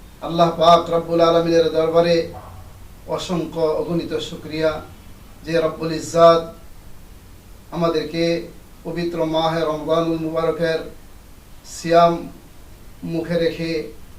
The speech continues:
আমাদেরকে কোরআন হাদিসের আলোচনা মধ্যে আসার বসার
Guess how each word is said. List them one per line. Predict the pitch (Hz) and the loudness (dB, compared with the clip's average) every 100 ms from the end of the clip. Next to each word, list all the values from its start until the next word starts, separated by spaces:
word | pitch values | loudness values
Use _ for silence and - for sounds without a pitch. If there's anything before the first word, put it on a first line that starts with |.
| - | -14
আমাদেরকে | 156 165 156 156 151 156 151 147 - - - - - - - | -6 -2 0 -2 -4 -2 -2 -6 -12 -20 -20 -20 -20 -16 -6
কোরআন | 156 170 175 180 - - | 2 4 4 -2 -12 -18
হাদিসের | - 160 175 180 165 | -12 -8 -6 -2 0
আলোচনা | 156 165 165 160 156 147 - - - - - - - - - - - - | 0 -2 0 0 0 -2 -6 -14 -20 -20 -20 -20 -20 -20 -20 -18 -16 -8
মধ্যে | 165 165 165 | -6 2 2
আসার | 151 - 170 165 156 | 2 0 2 2 0
বসার | 151 180 | -2 -2